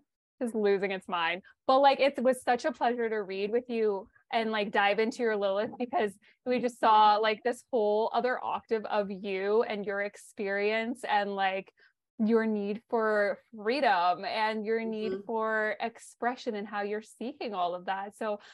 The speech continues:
Speaker 1: I love that we can see, like, layers of ourselves in other people and they, like, light certain fires within us.
Speaker 2: Mm-hmm. Yeah.
Speaker 1: Mm-hmm.
Speaker 2: It was
Speaker 1: Mm-hmm. Yeah.
Speaker 2: amazing. So I just
Speaker 1: So,
Speaker 2: love
Speaker 1: yeah.
Speaker 2: that about you. I love what,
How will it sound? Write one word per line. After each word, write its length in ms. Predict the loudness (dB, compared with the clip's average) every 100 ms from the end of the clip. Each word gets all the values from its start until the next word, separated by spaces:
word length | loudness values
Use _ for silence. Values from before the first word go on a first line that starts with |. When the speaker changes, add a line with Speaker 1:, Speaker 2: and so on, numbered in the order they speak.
| -8
Speaker 1:
I 120 | -2 0
love 280 | 4 2
that 180 | 2 0
we 100 | -2
can 200 | -6 -8
see, 420 | -10 -8 -4 -2
like, 180 | -2 -2
layers 420 | -4 -4 -4 -4 -6
of 80 | -6
ourselves 440 | -8 -6 -8 -8
in 100 | -10
other 180 | -10 -10
people 360 | -12 -10 -10
and 200 | -8 -6
they, 220 | -6 -6 -6
like, 160 | -8 -8
light 380 | -10 -14 -14 -14
certain 300 | -14 -12 -14 -14
fires 340 | -14 -10 -12 -12
within 280 | -12 -12
us. 200 | -10 -12 -16 -20 _ _
Speaker 2:
Mm-hmm. 460 | -6 -6 -4 -4 -6 -8 _ _
Yeah. 260 | -4 -2 -4
Speaker 1:
Mm-hmm. 600 | -8 -18 _ -18 -14 -8
Speaker 2:
It 20 |
was 120 | -6
Speaker 1:
Mm-hmm. 100 | -4
Yeah. 200 | -2 -2
Speaker 2:
amazing. 180 | -2 -6 -10
So 120 | -6
I 140 | -2 0
just 100 | 2
Speaker 1:
So, 120 | 2
Speaker 2:
love 160 | 0
Speaker 1:
yeah. 160 | 0 0
Speaker 2:
that 120 | 0
about 180 | -2 -4
you. 220 | -6 -6
I 120 | -2 0
love 280 | 2 0 0
what, 220 | -4